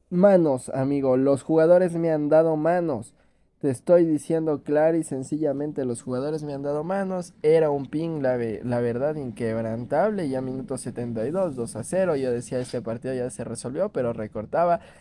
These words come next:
Hacía una extraordinaria jugada, giraba muy bien Magias Baggio. Así que yo creo que es hora de pedirte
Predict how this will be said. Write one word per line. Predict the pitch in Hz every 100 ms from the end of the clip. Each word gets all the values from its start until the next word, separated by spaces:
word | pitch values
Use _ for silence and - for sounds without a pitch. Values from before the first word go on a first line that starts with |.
| _
Hacía | 131 123 - 156 151
una | 156 143
extraordinaria | - - 123 120 127 151 160
jugada, | 143 123 127 143 160 160
giraba | - 135 135 143
muy | 139 143 147
bien | 131 143 147 131
Magias | 131 135 143 151 135 131 127 -
Baggio. | 143 135 170 175 165 - 180 180 175 - - -
Así | 160 143 135 151 147
que | 160 139 131
yo | 135 143 151 -
creo | 123 131 143 151 151 143
que | 120 117 113 127
es | 143 -
hora | - 123 127 131
de | 127 120
pedirte | - 117 113 127 127 - 127